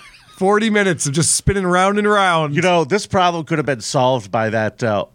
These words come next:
Speaker 2: old home economics test where they would give the kid the egg to take home for a week.
Speaker 1: Sure.
Speaker 2: Or the bag of flour or
Speaker 1: Yeah.
Speaker 2: whatever.
Speaker 1: Meth heads are really bad with that. They never bring the egg back in one piece.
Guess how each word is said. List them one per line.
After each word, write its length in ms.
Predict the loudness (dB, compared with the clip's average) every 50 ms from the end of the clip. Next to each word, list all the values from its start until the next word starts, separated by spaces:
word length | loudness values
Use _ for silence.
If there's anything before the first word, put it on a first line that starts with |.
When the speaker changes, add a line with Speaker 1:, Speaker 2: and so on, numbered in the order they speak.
| _ -2
Speaker 2:
old 240 | 0 0 0 0 -2
home 320 | -6 -4 -4 -2 -2 -2
economics 640 | -2 -4 -4 -6 -6 -4 -4 -2 -2 -4 -6 -8 -6
test 520 | -4 -2 -2 -2 -4 -6 -10 -14 -18 -20 -20 _ _ _ _ _ _ _ _ _ _ _ _
where 140 | -2 0
they 100 | 2 2
would 140 | 0 0 0
give 160 | -2 -2 -2
the 80 | -2 -4
kid 160 | -2 -2 -2 0
the 140 | 0 0
egg 180 | 0 -2 -2 -4
to 60 | -8
take 240 | -6 -4 -4 -4 -2
home 200 | -2 -2 -2 -2
for 180 | -2 -2 -2 0
a 40 |
week. 240 | 0 0 2 0 0
Speaker 1:
Sure. 380 | 0 0 0 0 0 0 -2 -4 -4
Speaker 2:
Or 120 | -2 -2
the 80 | 0 0
bag 260 | -2 -2 -2 -2 -4
of 60 | -4 -6
flour 420 | -4 -2 0 2 2 2 2 2 0
or 100 | 0 0
Speaker 1:
Yeah. 180 | 0 0 2 2
Speaker 2:
whatever. 220 | 0 0 -2 -4 -10 _ _ _ _ _ _ _ _ _ _ _ _ _ _ _ _ _ _
Speaker 1:
Meth 280 | -4 -2 -2 -2 0
heads 160 | -2 -2 0 0
are 60 | -2
really 340 | 0 2 2 2 2 2 2
bad 300 | 2 2 2 0 0 0
with 160 | -2 -4 -2
that. 360 | -2 -2 -2 -2 -4 -6 -8 _ _
They 180 | -2 0 0 2
never 320 | 2 2 0 2 2 0
bring 200 | 2 2 0 2 2
the 120 | 0 2
egg 180 | 2 0 0 0
back 240 | 0 0 0 0 0
in 100 | -2 -2
one 200 | 0 0 -2 -2 -2
piece. 560 | -2 0 0 0 0 -2 -4 -4 -6 -8 -10